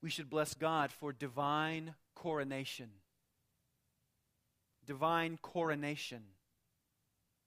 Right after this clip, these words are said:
Who crowns you with steadfast love. First, he redeems us from the pit. Then he crowns us as royalty. Mark Gladwell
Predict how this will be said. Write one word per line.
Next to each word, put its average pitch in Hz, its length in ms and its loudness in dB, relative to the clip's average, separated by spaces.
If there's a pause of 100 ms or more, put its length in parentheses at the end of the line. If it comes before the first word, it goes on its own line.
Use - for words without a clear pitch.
(880)
Who 160 120 -2
crowns 185 640 -2
you 110 260 -12 (440)
with 135 160 -8
steadfast 160 760 -2
love. 117 380 -4 (1600)
First, - 360 2
he 247 80 2
redeems 208 480 4
us 214 160 4
from 196 200 0
the 196 80 2
pit. 214 500 2 (460)
Then 233 120 12
he 240 80 6
crowns 240 540 12
us 233 160 8
as 220 180 12
royalty. 208 720 12 (2000)
Mark 180 200 8
Gladwell 170 760 10